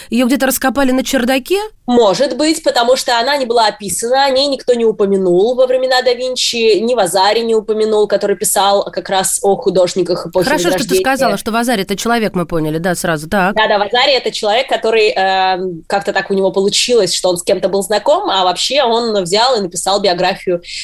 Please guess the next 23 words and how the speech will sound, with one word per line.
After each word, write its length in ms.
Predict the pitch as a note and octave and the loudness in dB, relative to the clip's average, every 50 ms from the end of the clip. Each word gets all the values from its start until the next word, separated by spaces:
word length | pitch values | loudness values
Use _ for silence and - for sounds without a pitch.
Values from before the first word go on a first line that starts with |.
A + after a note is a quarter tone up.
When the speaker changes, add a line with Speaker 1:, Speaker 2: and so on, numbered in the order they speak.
| - - | -10 -2
Speaker 2:
всех 200 | - G#3+ - - | -2 -2 0 0
великих, 400 | G#3+ A3 A3+ A3 A3 - - - | -2 -2 0 0 0 -2 0 2
э, 200 | G3 F#3+ F#3+ F3+ | 2 2 2 2
художников 520 | - G3+ G3+ G3+ G3+ - G#3 G3 F3 - | 0 2 2 2 0 0 -6 -8 -8 -10
эпохи 280 | F3 - G3 F#3+ - F#3+ | -4 -4 -4 -4 -2 -2
Возрождения, 800 | E3+ F3+ F3 F#3+ F#3 F3 - F3+ G#3 B3 C#4 D4 C4+ - G3+ E3 | -2 0 0 0 0 0 0 0 2 2 2 0 0 0 0 0
и 260 | F3 G#3 G#3+ G#3 G#3 - - - - - | 0 0 -2 -2 -2 -4 -12 -12 -12 -6
это 160 | - G3+ A3 | -2 -2 -2
круто, 300 | G#3 - B3+ D4+ E4 E4+ | 0 0 0 0 0 0
потому 320 | - - - G#3 G#3 G#3 - | -2 -4 -4 -2 0 0 -2
что 260 | - - - G3+ G3 | -2 0 0 0 0
с 60 | G3 | 0
помощью 420 | - G#3 G#3 A3+ G#3+ - - G3+ G3+ | 0 -2 0 0 -2 -2 -2 -2 -2
него 240 | G3 F3+ A3 A#3 | 0 2 2 2
мы 100 | B3+ B3 | 2 2
можем 360 | G#3 F#3+ G#3 G#3 - A3 F#3+ F3+ | 2 2 2 2 2 -2 -2 -2
хоть 140 | - E3+ | -2 -4
что-то 260 | - - - G3+ G3 G3+ | -4 0 0 0 0 0
о 60 | F#3 | -2
них 180 | F#3+ F3+ E3+ | -2 -2 -4
знать 320 | - E3+ F3 E3+ E3 - - | -2 -2 -2 -2 -2 -4 -8
вообще 400 | - - - - D#3 D3+ D3+ D#3 | -10 -10 -6 -4 -2 -2 0 0
доподлинное. 680 | E3 E3 - F3+ F3 E3+ D#3+ D#3+ D#3 D3+ D3 C#3+ - | 0 0 2 0 0 0 0 -2 -4 -4 -6 -10 -12